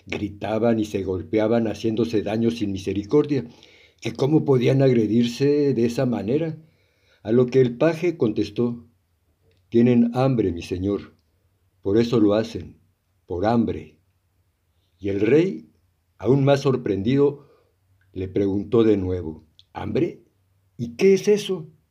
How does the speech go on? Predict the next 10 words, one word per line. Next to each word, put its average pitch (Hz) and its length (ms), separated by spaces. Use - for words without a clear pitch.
Para 139 240
quien 160 220
había 202 300
nacido 170 500
y 160 60
vivido 143 400
siempre 143 540
rodeado 127 640
de 101 140
lujos, 123 600